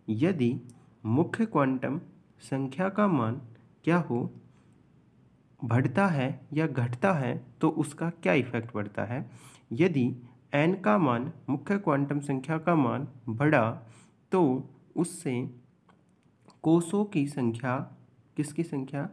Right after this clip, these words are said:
कोसों की संख्या, मतलब इसको क्या बोलते हैं इंग्लिश में? सेल की संख्या बढ़ जाएगी। क्या हो जाएगी? सेलों की संख्या बढ़ जाएगी।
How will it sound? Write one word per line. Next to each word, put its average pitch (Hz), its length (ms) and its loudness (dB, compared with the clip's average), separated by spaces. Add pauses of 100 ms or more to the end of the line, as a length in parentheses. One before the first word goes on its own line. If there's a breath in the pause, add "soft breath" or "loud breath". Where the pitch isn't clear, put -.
(400 loud breath)
कोसों 151 420 0
की 202 180 -2
संख्या, 127 560 -4 (560 soft breath)
मतलब 123 280 -4
इसको 147 300 -2
क्या 160 140 -2
बोलते 156 320 -4
हैं 160 200 -4 (380)
इंग्लिश 131 340 0
में? 170 180 0 (320 loud breath)
सेल 160 460 0
की 202 180 0
संख्या 123 480 -4 (420)
बढ़ 143 320 -2
जाएगी। 107 420 -2 (240)
क्या 160 120 4
हो 151 60 4
जाएगी? 131 360 0 (360 loud breath)
सेलों 143 420 2
की 190 160 0
संख्या 117 460 -2 (340)
बढ़ 170 180 2
जाएगी। 101 360 0